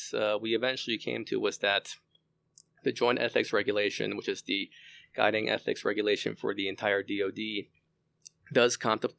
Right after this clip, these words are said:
contemplate a situation like this, and, uh, we were able to develop a framework whereby under J A R Section three two one one, uh,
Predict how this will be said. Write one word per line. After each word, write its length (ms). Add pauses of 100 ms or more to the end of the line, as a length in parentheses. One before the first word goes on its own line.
contemplate 480
a 40
situation 600
like 200
this, 380
and, 380
uh, 200 (420)
we 80
were 160
able 420 (140)
to 420 (400)
develop 380
a 60
framework 440
whereby 680 (440)
under 460
J 400
A 80
R 100
Section 500
three 300
two 220
one 260
one, 360 (400)
uh, 340